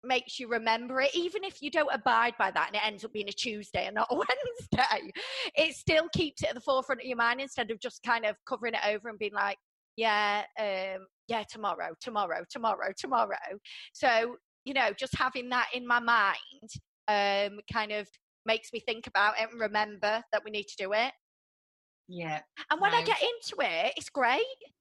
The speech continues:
Speaker 1: you know. And I always say to him after, "We should do this more." You know, I really liked that, but, you know, it's, um,
Speaker 2: Oh,
Speaker 1: it
Speaker 2: that's
Speaker 1: is.
Speaker 2: brilliant! I love
Speaker 1: Yeah,
Speaker 2: it. So the
Speaker 1: yeah.
Speaker 2: thought of first isn't that appealing, but then when you get into it, it's, uh, <laughs>
Speaker 1: Oh,
Speaker 2: it's
Speaker 1: I know.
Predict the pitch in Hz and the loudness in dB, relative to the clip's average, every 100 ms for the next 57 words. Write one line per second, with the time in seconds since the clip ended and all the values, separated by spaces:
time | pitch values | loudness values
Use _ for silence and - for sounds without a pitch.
0 | _ _ 233 - 302 349 302 185 196 214 | _ _ -8 -2 2 4 4 2 -2 -8
1 | _ - - 349 403 440 453 - 349 440 | _ -10 0 2 4 4 2 2 0 0
2 | 453 392 - 339 - 370 - 349 415 - | -2 -2 -2 -10 -8 -8 -8 -8 -8 -10
3 | 247 196 220 370 359 185 _ _ _ - | -4 -2 -2 -4 -8 -10 _ _ _ -2
4 | 330 269 220 294 302 220 226 508 427 - | 0 2 0 0 0 2 4 4 2 -2
5 | 254 196 - 240 240 285 339 311 156 175 | 2 2 0 -4 -2 0 4 4 2 -4
6 | - - - _ - 233 214 214 208 208 | -8 -4 -4 _ -4 -2 0 0 -2 -6
7 | 220 _ _ _ _ - 208 269 190 247 | -20 _ _ _ _ -4 6 8 8 6
8 | - - 196 190 349 330 _ _ 180 175 | 0 -12 -10 -8 -8 -12 _ _ -4 4
9 | 349 330 330 285 _ _ - - - 269 | 4 6 2 -2 _ _ -20 -14 0 2
10 | 262 262 254 247 _ - - 214 180 185 | 4 2 0 -4 _ -20 0 4 6 4
11 | 196 185 170 180 165 - 175 165 156 160 | -4 -12 -2 0 0 0 -2 -2 -4 -6
12 | 165 170 190 180 165 165 170 160 147 135 | -8 -8 -8 -6 -6 -6 -10 -10 -12 -10
13 | 151 139 123 - - 147 151 220 208 214 | -10 -10 -18 -16 -10 -6 0 2 2 0
14 | 233 - 269 254 262 285 | 0 0 0 0 0 -2